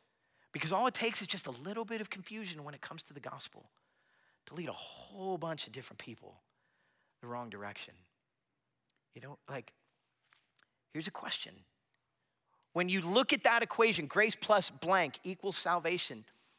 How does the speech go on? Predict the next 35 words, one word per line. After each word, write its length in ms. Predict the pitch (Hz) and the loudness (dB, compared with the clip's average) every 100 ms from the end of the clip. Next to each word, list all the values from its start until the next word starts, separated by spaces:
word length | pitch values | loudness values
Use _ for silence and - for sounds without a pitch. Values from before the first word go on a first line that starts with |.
| _ _ - | _ _ -2
where 100 | 214 | 0
are 20 | |
you 140 | 320 285 | 2 2
getting 240 | 262 339 | 0 -2
that 160 | 185 - | -6 -6
from? 160 | - - - _ _ _ _ _ _ _ _ _ _ _ - | -10 -12 -20 _ _ _ _ _ _ _ _ _ _ _ 0
Like, 220 | 175 - - | 0 2 0
like, 120 | 185 | 0
where's 400 | 170 214 294 302 | 2 4 6 6
that 220 | - 254 - | 4 2 2
coming 340 | 220 214 190 | 2 2 0
into 260 | 170 156 156 | -4 -4 -4
your 100 | 151 | -2
mind? 340 | 147 120 107 | 0 -2 -4
You 60 | 175 | -2
know, 140 | 180 | 0
I 80 | 175 | 0
think 200 | 240 233 | 0 -2
that 100 | 247 | 0
for 120 | - - | 0 4
all 180 | 156 170 | 4 4
of 80 | |
us, 160 | 123 - | 0 -4
we 140 | 208 - | -6 0
all, 360 | 170 190 196 - - - - | 4 6 6 2 -8 -10 -4
we 140 | 175 | 2
all 180 | 185 226 | 4 4
get 160 | 233 | 4
our 100 | 202 | 4
Bible 360 | 135 117 175 202 | 4 4 2 2
teaching 420 | - 202 - 190 - | -4 -4 -2 -2 -2
and 100 | 147 | 0
our 100 | 139 | 0
theology 680 | - 156 127 160 160 165 | 0 -2 0 0 0 -4
from 220 | 165 147 | -4 -6